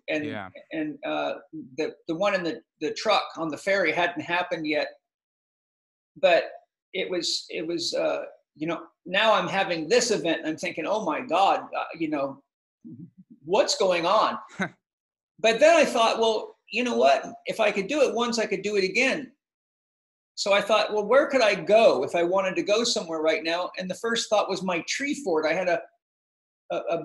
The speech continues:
Speaker 1: a beautiful big tree fort my brother and I had built, you know, about two stories up in a huge Douglas fir tree. And I thought, "Well,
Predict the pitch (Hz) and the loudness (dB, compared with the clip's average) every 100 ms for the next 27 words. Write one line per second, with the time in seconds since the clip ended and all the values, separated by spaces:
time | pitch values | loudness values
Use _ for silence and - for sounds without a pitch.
0 | - - 165 226 247 240 202 - 208 190 | -8 -10 -6 -4 -2 -2 -4 -2 -2 -2
1 | - 233 233 202 180 - 175 160 196 196 | -6 -6 -4 -2 -2 -2 -6 2 4 4
2 | 180 170 170 156 156 - 165 135 185 170 | 0 -2 0 -2 -4 -6 -8 0 2 2
3 | - _ _ _ _ _ _ _ _ _ | -2 _ _ _ _ _ _ _ _ _
4 | 185 - 208 202 190 - 233 220 - 214 | -10 -6 -2 2 2 0 -6 -6 -4 -2
5 | 202 175 196 180 185 156 - 202 196 - | 0 0 0 0 -2 -8 -6 -8 -8 -4
6 | 196 190 175 160 - - 277 247 - 180 | 0 0 0 -4 -6 -4 -2 -2 -4 -2
7 | 143 151 175 220 208 220 - | -2 -4 -2 -2 0 -2 -2